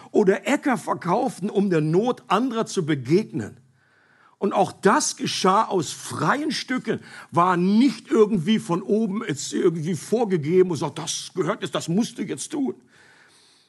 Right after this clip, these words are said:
Das war keine Pflicht, sondern eine Freude, eine Freiwilligkeit. Und wir reden hier nicht über die Frage, ob wir den Brutto- oder Nettozehnten geben, sondern wir reden hier davon, dass Christen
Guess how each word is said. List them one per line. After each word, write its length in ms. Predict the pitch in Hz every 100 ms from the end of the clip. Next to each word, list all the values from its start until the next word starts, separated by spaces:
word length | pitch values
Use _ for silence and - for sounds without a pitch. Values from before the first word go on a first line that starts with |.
| _ _ _ _ _ _ _ _ _ _ _ _ _ _ _ _ _
Das 200 | 151 156
war 140 | 180
keine 300 | - 170 202
Pflicht, 500 | 190 - 180 190 -
sondern 300 | - 139 135
eine 400 | 135 135 135 135 - - -
Freude, 800 | - - - - 165 175 180 175 - - -
eine 300 | 135 131 123
Freiwilligkeit. 1080 | 127 - - 143 160 156 143 - 104 107 - - - -
Und 160 | 147 131
wir 160 | 151
reden 260 | 143 220 208
hier 140 | 170
nicht 320 | 175 233 -
über 220 | - 185 170
die 100 | 160
Frage, 520 | - 151 175 170 165
ob 200 | 156 156
wir 80 | 147
den 240 | 143 120
Brutto- 400 | 127 127 - 185
oder 260 | 160 135 120
Nettozehnten 840 | 120 135 131 - - 107 95 76
geben, 360 | 98 82 - - _ _ _ _ _ _ _
sondern 340 | - 175 165
wir 180 | 156 147
reden 340 | 139 214 277 254
hier 200 | 156 190
davon, 400 | 165 - 160 143
dass 180 | 123
Christen 580 | - - 233 - - 170